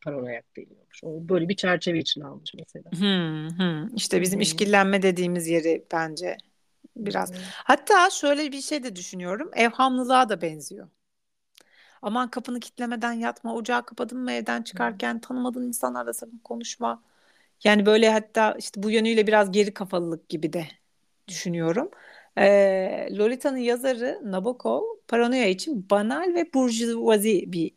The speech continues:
Speaker 2: e, durumdur demiş yani, bir histir.
Speaker 1: Hı hı.
Speaker 2: Bu açıdan da az önce benim o, e, evhamlılık deme halime benze-, benzediğini düşünüyorum fikirlerimizin Nabokov'la.
Speaker 1: <laughs>
Speaker 2: Ee, yani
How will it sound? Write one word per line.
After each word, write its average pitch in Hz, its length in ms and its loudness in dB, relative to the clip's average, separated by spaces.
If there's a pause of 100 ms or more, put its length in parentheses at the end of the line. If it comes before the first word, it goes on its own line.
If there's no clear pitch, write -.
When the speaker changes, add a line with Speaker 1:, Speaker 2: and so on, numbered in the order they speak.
(120)
Speaker 2:
e, 160 920 0
durumdur 185 420 -8
demiş - 360 -6
yani, - 180 -12
bir 185 120 -8
histir. - 540 -4 (560)
Speaker 1:
Hı 185 40 -8
hı. 156 200 -10
Speaker 2:
Bu - 100 8
açıdan 262 440 4
da 285 200 6
az 226 140 0
önce 226 280 -2
benim 226 320 -2
o, 208 400 -2
e, 220 60 0 (400)
evhamlılık 220 760 -2
deme 208 200 -2
halime 202 500 -4
benze-, 240 600 2
benzediğini 220 440 -2
düşünüyorum 170 360 -12
fikirlerimizin 165 680 -6 (640)
Nabokov'la. 190 1000 2
Speaker 1:
<laughs> 262 100 -2
Speaker 2:
Ee, 190 1080 6 (340)
yani 202 600 2